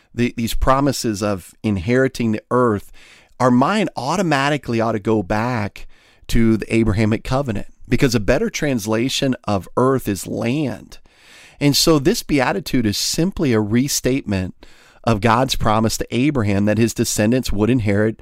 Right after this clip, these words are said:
a stipulated portion of, of earth when the promised kingdom arrives. And we see that land promise first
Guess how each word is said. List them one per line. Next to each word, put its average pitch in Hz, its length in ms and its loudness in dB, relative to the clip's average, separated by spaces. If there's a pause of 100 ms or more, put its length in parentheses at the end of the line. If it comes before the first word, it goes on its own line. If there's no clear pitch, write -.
(340)
a 113 100 0
stipulated 131 640 0
portion 104 420 0
of, 104 380 -4
of 110 240 0
earth - 460 -2 (340)
when 117 300 4
the 131 80 4
promised 107 480 0
kingdom 98 500 -2 (420)
arrives. 104 640 0
And 101 160 -2
we 110 120 0
see 135 200 0
that 120 260 0
land 110 520 0
promise 107 440 0
first 120 640 -2